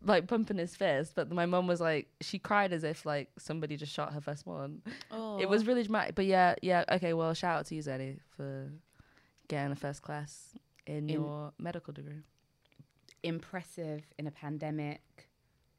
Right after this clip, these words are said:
Speaker 1: Yeah, true.
Speaker 2: She's got it all.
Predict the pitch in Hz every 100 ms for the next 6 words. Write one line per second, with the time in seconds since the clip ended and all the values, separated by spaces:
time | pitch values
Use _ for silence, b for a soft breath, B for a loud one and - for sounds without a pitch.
0 | _ _ _ _ _ _ _ _ _ _
1 | _ - _ _ _ _ 208 202 160 175
2 | - 226 160 165 175 208 202 147 208 214
3 | 165